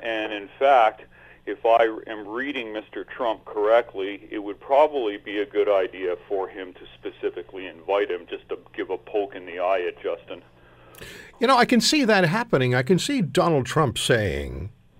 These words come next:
Speaker 2: if he's at the White
Speaker 1: Yeah.
Speaker 2: House tomorrow, I don't even know if
Speaker 1: I don't wanna
Speaker 2: Donald Trump's
Speaker 1: deal
Speaker 2: gonna
Speaker 1: with
Speaker 2: be at the White House
Speaker 1: I don't wanna
Speaker 2: tomorrow.
Speaker 1: deal with you, Justin. Be-, you know,
Speaker 2: No, no, no. I,
Speaker 1: little
Speaker 2: no, I get
Speaker 1: boy.
Speaker 2: it.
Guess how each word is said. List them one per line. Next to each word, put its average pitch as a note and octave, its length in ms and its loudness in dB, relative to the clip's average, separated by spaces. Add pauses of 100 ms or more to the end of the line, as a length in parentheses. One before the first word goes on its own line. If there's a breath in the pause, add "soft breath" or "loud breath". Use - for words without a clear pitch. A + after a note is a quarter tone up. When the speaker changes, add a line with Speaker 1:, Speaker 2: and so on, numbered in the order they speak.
(140)
Speaker 2:
if D3 180 0
he's A2+ 160 -2
at D#2 100 -6
the E2 60 -6
White D#2 200 0
Speaker 1:
Yeah. D#2+ 60 -4
Speaker 2:
House D#2+ 140 -6
tomorrow, A2+ 200 -6
I - 20 -4
don't A3 160 4
even A#2 100 -2
know A#2+ 180 2
if - 220 -8
Speaker 1:
I D3 120 2
don't F#3 120 6
wanna F#3 120 10
Speaker 2:
Donald D#3 160 6
Trump's D3+ 200 8
Speaker 1:
deal - 60 6
Speaker 2:
gonna F3+ 80 10
Speaker 1:
with D#3 80 8
Speaker 2:
be B3+ 60 8
at A#3+ 100 8
the C#3 60 6
White A2 180 4
House G2+ 160 4
Speaker 1:
I F#3+ 40 2
don't G2 60 4
wanna F#2+ 140 8
Speaker 2:
tomorrow. - 160 0
Speaker 1:
deal F#3 240 2
with C3+ 140 -2
you, C3 160 -8
Justin. C3 640 0
Be-, B2+ 260 -6
you C#3+ 220 -4
know, B2 180 4
Speaker 2:
No, B3 140 6
no, B3+ 40 6
no. A#2 180 2
I, D#3 100 2
Speaker 1:
little F#3+ 160 0
Speaker 2:
no, A#3+ 100 4
I G3 80 4
get G3+ 180 4
Speaker 1:
boy. B2 180 4
Speaker 2:
it. - 260 -8